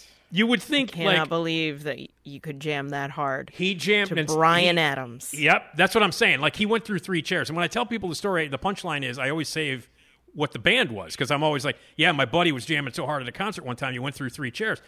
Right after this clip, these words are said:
Speaker 1: And they're like, "Oh, Metallica? No. What, Slayer? No.
Speaker 2: Mm.
Speaker 1: What, Zeppelin? No.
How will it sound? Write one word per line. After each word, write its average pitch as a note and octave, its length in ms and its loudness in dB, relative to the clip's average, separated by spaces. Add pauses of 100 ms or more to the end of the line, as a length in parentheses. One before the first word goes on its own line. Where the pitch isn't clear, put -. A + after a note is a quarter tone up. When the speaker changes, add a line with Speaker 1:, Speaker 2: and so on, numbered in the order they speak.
(140)
Speaker 1:
And E3 80 -4
they're F3 80 2
like, D3+ 180 2
"Oh, D#3 160 2
Metallica? B2+ 720 -6
No. A#2 300 -4 (320)
What, C3 240 0
Slayer? D3+ 480 0 (180)
No. G3+ 200 2
Speaker 2:
Mm. D3+ 260 -8 (420)
Speaker 1:
What, D3+ 220 -2
Zeppelin? A3 480 2
No. D#3+ 240 2